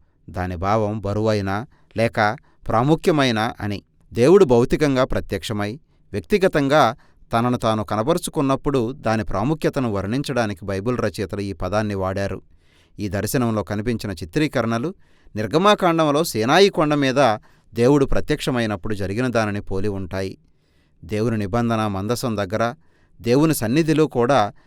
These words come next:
ఇలాంటి చిత్రీకరణ మనం చూడొచ్చు. అసలు ఇదే ఎహెజ్కేలు దర్శనంలో అతనికి విస్మయం కలిగించిన ప్రశ్న. దేవుని మహిమ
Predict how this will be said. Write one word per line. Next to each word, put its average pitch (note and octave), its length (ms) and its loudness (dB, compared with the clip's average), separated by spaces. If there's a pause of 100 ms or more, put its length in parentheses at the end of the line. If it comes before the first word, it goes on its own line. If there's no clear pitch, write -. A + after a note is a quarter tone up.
(160)
ఇలాంటి G#2+ 320 0
చిత్రీకరణ C#3+ 600 -2
మనం G2+ 300 -4 (100)
చూడొచ్చు. F#2+ 420 -6 (460)
అసలు C3 440 2 (260)
ఇదే D#3 300 6
ఎహెజ్కేలు D#3+ 520 4
దర్శనంలో C3+ 600 2
అతనికి A2+ 440 -2
విస్మయం C3 480 -2
కలిగించిన G#2 500 -4
ప్రశ్న. G2+ 420 -4 (600)
దేవుని C3 360 2
మహిమ A2+ 540 0